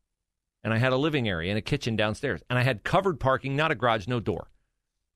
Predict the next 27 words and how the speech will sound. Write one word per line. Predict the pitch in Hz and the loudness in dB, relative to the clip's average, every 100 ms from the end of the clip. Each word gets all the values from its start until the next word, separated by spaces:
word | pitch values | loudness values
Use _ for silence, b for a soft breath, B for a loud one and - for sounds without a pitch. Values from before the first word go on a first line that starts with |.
| _ _ _ _ | _ _ _ _
But | 127 | -2
that | 165 165 | 0 0
was | 131 | -2
a | |
townhome. | 127 147 160 143 98 65 - _ | 2 4 4 2 -4 -8 -14 _
I'm, | 151 196 143 - _ _ _ _ - | 2 2 -2 -10 _ _ _ _ -2
I'm | 123 131 | -2 0
guessing | 101 113 95 92 82 | 0 -2 -2 -6 -6
that's, | 90 - - | -6 -8 -10
like, | 53 - | -12 -14
way | - 92 107 123 120 | -14 -2 2 2 2
above | 82 78 67 | -2 -6 -8
eight | 78 73 | -10 -12
eighty-seven | 67 64 - - - 62 | -14 -12 -10 -10 -10 -16
now. | - - _ _ _ _ _ _ _ _ | -20 -20 _ _ _ _ _ _ _ _
Eight | 147 160 | 0 2
eighty-seven | 147 127 - 131 113 | 0 0 2 2 2
is, | 104 90 | 0 -2
like, | 101 90 - _ _ _ _ _ _ _ _ _ _ - | -2 -2 -4 _ _ _ _ _ _ _ _ _ _ -4
an | 123 | -2
apartment | 120 135 135 - | 2 0 0 -2
like | 120 - | -4 -2
we | |
see | 123 160 | -4 -4
so | 131 123 | -2 0
much | 123 214 127 | 0 0 -2
of. | 123 | -2